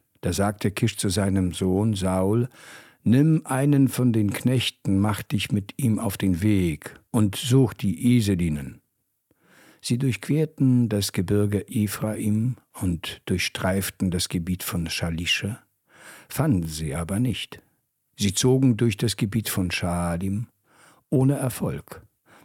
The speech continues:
Dann durchwanderten sie das Land Jemini,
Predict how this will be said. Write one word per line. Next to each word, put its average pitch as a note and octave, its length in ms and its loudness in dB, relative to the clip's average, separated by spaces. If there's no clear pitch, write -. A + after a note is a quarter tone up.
Dann A#2 320 4
durchwanderten C3 960 2
sie B2 240 0
das B2 240 0
Land A2 280 0
Jemini, E2 880 0